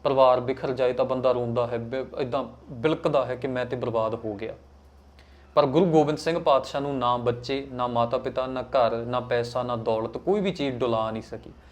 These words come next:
ਹੁਣ ਸਾਡੇ ਜੀਵਨ ਦੇ ਵਿੱਚ ਇਹੋ ਹੀ ਹੁੰਦਾ ਹੈ। ਸਾਡਾ ਕ-, ਸਾਰੀਆਂ ਚੀਜ਼ਾਂ ਦੇ ਨਾਲ ਮੈਂ ਰਿਪੀਟ ਨਾ ਕਰਾਂ, ਸਾਡਾ ਮੋਹ ਹੁੰਦਾ ਹੈ, ਸਾਡਾ ਪਿਆਰ ਹੁੰਦਾ ਹੈ। ਜਦੋਂ ਇਹ ਚੀਜ਼ਾਂ ਸਾਡੇ ਕੋਲੋਂ ਦੂਰ ਜਾਂਦੀਆਂ ਨੇ,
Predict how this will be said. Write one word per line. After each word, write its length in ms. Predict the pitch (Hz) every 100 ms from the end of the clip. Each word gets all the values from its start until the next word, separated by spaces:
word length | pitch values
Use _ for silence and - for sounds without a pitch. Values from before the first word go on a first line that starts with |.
| - - -
ਹੁਣ 80 | 196
ਸਾਡੇ 360 | 180 180 175 240
ਜੀਵਨ 300 | 202 220 214
ਦੇ 60 |
ਵਿੱਚ 180 | 214 214
ਇਹੋ 220 | 185 165
ਹੀ 40 | 165
ਹੁੰਦਾ 300 | 120 104 107
ਹੈ। 140 | - - - - - -
ਸਾਡਾ 300 | - 147 147
ਕ-, 260 | 151 165 160 - -
ਸਾਰੀਆਂ 400 | - 202 247 262
ਚੀਜ਼ਾਂ 320 | - 170 170
ਦੇ 120 | 165
ਨਾਲ 220 | 160 151 151
ਮੈਂ 120 | 151
ਰਿਪੀਟ 360 | 139 151 139
ਨਾ 220 | 143 127 123
ਕਰਾਂ, 240 | 131 131 - - - -
ਸਾਡਾ 300 | 175 165 185
ਮੋਹ 300 | 139 190 175
ਹੁੰਦਾ 280 | 139 120
ਹੈ, 80 | 120
ਸਾਡਾ 260 | 123 131 127
ਪਿਆਰ 340 | - 120 117
ਹੁੰਦਾ 240 | 120 117 120
ਹੈ। 40 |
ਜਦੋਂ 320 | 117 170 220
ਇਹ 80 | 233
ਚੀਜ਼ਾਂ 320 | 190 160 180
ਸਾਡੇ 260 | 180 156 147
ਕੋਲੋਂ 200 | 170 160
ਦੂਰ 280 | 131 131 131
ਜਾਂਦੀਆਂ 480 | 120 113 110 110
ਨੇ, 100 | 104